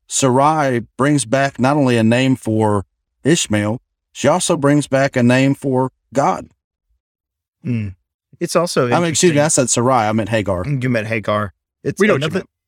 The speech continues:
Speaker 2: another thing that's interesting to me. A-, Abram got a smoking fire pot, but Hagar is the first person, I believe, that sees the angel of the Lord. Isn't that true?
Speaker 1: Interesting.
Speaker 3: Yeah.
Speaker 2: A-, am I right on that? Sure.
Speaker 3: I'm trying to think.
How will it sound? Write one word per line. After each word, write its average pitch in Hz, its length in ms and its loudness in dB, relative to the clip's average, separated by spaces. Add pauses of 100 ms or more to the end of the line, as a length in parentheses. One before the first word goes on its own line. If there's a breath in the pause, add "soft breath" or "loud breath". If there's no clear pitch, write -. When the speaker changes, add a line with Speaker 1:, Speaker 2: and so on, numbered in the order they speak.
(220)
Speaker 2:
another 151 300 0
thing 131 180 -2
that's 113 160 -6
interesting 113 460 -8
to 107 60 -4
me. 117 360 -4
A-, - 360 -4
Abram 123 280 -2
got 113 180 -2
a 113 60 -6
smoking 120 460 -6
fire 123 220 -2
pot, 92 280 -6 (460)
but 123 380 -2
Hagar 131 440 -2
is - 200 -8
the 110 80 -10
first 131 280 -6
person, 151 400 -6
I 110 80 -6
believe, 104 460 -4
that - 100 -6
sees - 300 -8
the 123 80 -6
angel 127 280 -4
of 120 60 -8
the 123 80 -8
Lord. 135 320 -8 (2000)
Isn't - 220 0
that 160 60 0
true? 120 80 -2
Speaker 1:
Interesting. 101 320 -2 (1080)
Speaker 3:
Yeah. 160 260 -2
Speaker 2:
A-, 147 180 -2
am 165 120 0
I 196 60 2
right 208 220 -2
on 269 140 -2
that? 285 300 -4 (640)
Sure. - 240 -2
Speaker 3:
I'm - 40 -2
trying 196 120 0
to 180 40 -2
think. - 420 -10